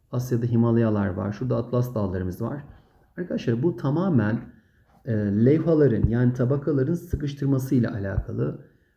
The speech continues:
Burada arkadaşlar, e, levhaların sıkıştırma yönleri dağların uzanış biçimini ne yapıyor gençler? Belirlemiş oluyor. O zaman hangisi olacak gençler burada cevabımız? Şimdi, e, temel sebep dağ-, dağların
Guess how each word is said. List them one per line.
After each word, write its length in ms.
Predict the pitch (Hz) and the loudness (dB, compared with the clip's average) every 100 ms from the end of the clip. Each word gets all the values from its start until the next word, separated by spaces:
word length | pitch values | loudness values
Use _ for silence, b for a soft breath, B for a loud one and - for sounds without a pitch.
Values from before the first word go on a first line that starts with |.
| B | B
Burada 200 | 147 147 | -4 -2
arkadaşlar, 600 | 147 143 147 139 135 127 127 | -2 -2 -4 -4 -2 -2 -6
e, 260 | 127 117 110 | -4 -2 0
levhaların 520 | 127 131 135 131 139 | 0 0 0 0 2
sıkıştırma 680 | 139 - - 135 - 131 135 | 2 0 -4 -8 -4 -2 0
yönleri 720 | 117 120 127 110 113 208 - - - - - 131 | 2 4 4 4 2 -2 -6 -18 -20 -20 -10 -4
dağların 540 | 123 131 127 143 175 - | 0 2 4 2 0 -2
uzanış 480 | 123 123 143 - | 0 2 2 -2
biçimini 400 | 117 - 113 107 | -8 -6 -2 0
ne 40 | 127 | 0
yapıyor 300 | 151 123 104 | -2 -2 -2
gençler? 480 | 98 98 - 151 170 - - - _ _ | -2 -6 -8 -8 -10 -14 -20 -20 _ _
Belirlemiş 800 | 127 120 113 104 120 139 - - - | 0 2 2 0 2 0 -2 -10 -6
oluyor. 440 | 120 107 131 101 90 - | -2 0 0 0 -4 -8
O 80 | |
zaman 260 | 151 180 165 | -6 -2 -2
hangisi 460 | 151 196 226 - 107 | -2 -2 0 0 -2
olacak 320 | 101 101 101 | -2 -4 -6
gençler 420 | 107 101 107 101 | -8 -8 -8 -6
burada 200 | 110 107 | -4 4
cevabımız? 600 | 107 104 101 127 202 - _ _ _ - - _ _ _ _ - - - _ _ | 4 4 -2 -4 -6 -10 _ _ _ -6 -6 _ _ _ _ -6 -6 -6 _ _
Şimdi, 420 | - - - - - _ _ | -6 -4 -4 -8 -20 _ _
e, 340 | - 123 117 117 | -2 0 2 0
temel 320 | 160 165 185 | -2 -2 -2
sebep 480 | 180 131 110 110 - | -2 0 2 2 0
dağ-, 420 | 123 131 - - | 2 2 0 2
dağların 540 | 131 127 139 147 175 | 4 6 6 4 0